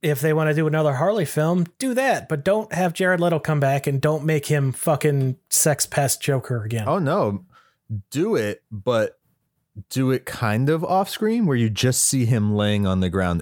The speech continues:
Speaker 2: Open the film to that.
Speaker 1: I, I, well, I would, I meant the entire film is her hunting him down.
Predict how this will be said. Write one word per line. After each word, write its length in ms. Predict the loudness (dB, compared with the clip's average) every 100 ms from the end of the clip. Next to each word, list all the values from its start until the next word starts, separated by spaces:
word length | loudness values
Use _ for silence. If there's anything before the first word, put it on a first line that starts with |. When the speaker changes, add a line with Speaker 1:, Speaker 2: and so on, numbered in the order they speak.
| 0
Speaker 2:
Open 320 | -2 0 0
the 80 | -2
film 400 | -2 0 0 0
to 160 | -2
that. 480 | 0 0 -2 -6 -16 _ _ _ _ _ _ _ _ _ -4
Speaker 1:
I, 200 | -2 0 -2
I, 140 | -2 -4 _
well, 300 | 0 0 0
I 180 | -2 -2
would, 260 | -2 -4 -4
I 100 | 0
meant 320 | 0 0 0
the 140 | 0 0
entire 300 | 0 0 0
film 340 | 0 0 0
is 120 | 0
her 180 | 0 -2
hunting 400 | 0 -2 0 -2
him 240 | 0 0 2
down. 480 | 0 0 -2 -4